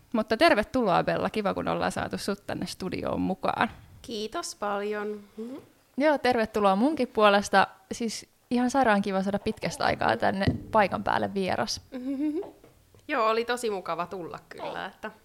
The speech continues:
Speaker 2: tää on mullekin ihan uusi kokemus.
Speaker 3: Joo. Tota niin,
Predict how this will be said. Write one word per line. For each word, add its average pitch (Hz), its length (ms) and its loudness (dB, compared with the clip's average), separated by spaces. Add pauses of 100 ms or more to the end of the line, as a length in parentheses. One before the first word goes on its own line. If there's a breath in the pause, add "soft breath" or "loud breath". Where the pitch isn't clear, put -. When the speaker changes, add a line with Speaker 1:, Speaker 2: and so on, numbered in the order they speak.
(140)
Speaker 2:
tää 196 120 -8
on 185 60 -6
mullekin 175 380 -6
ihan 170 160 -8
uusi 156 240 -10
kokemus. 170 520 -10 (1300 soft breath)
Speaker 3:
Joo. 294 280 2 (720 soft breath)
Tota 269 340 2
niin, 262 580 2